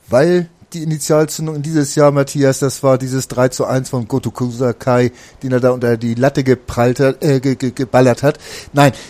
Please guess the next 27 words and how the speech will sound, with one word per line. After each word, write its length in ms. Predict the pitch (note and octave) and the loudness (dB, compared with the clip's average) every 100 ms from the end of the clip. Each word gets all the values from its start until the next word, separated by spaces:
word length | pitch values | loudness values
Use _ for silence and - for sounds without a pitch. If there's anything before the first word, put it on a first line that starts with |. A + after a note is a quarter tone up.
| - | 0
äh, 300 | F3+ E3 E3+ E3+ _ _ _ _ _ _ _ _ - | 6 6 6 0 _ _ _ _ _ _ _ _ -4
danach 340 | E3 F3 A3+ - | 2 4 2 2
gab's 240 | G#3+ - | 0 2
die 100 | G#3 | -2
Steigerung 540 | - F3 G3 F3+ E3 | 2 4 4 4 0
ge-, 140 | D#3+ D#3+ | 0 -2
gegen 440 | D#3+ D#3 D#3 D3+ | 0 -2 -2 -4
Leverkusen, 880 | C#3+ D#3 F3 E3 - C#3+ A2+ A#2 G#2+ - - - - | 2 4 6 4 2 -4 -2 -4 -6 -10 -20 -14 -2
äh, 240 | F3 F3 C#3 | 2 2 2
wo 120 | E3 | 0
man 160 | F3+ | 0
sich 120 | E3+ E3+ | -2 -6
f-, 220 | - - _ _ | -10 -16 _ _
vielleicht 460 | - E3 F3+ - - _ _ - | -4 2 2 0 -14 _ _ -6
einen 160 | E3 G#3+ | -2 0
Schritt 360 | - - G#3+ | -2 -2 -4
zurück 440 | - E3+ C#3 - - | -2 2 2 2 0
besonnen 480 | E3+ C#3+ F3+ A3 F#3 | 0 4 4 4 2
hat 220 | F#3+ - | 2 2
auf 300 | F3+ E3+ - | 2 2 -2
die 180 | F3 D#3+ | -6 0
Grundtugenden, 800 | F3 G#3 - B3 B3+ A3+ A3 A3 | 0 0 -2 -4 0 0 0 -2
oder 300 | G3 F3+ D#3+ | 0 2 2
was 180 | D3 | 2
war 140 | C#3 A#2+ | 2 2
das, 100 | A2+ | 0
Matthias? 400 | G#2 G#2 F2+ | -6 -6 -8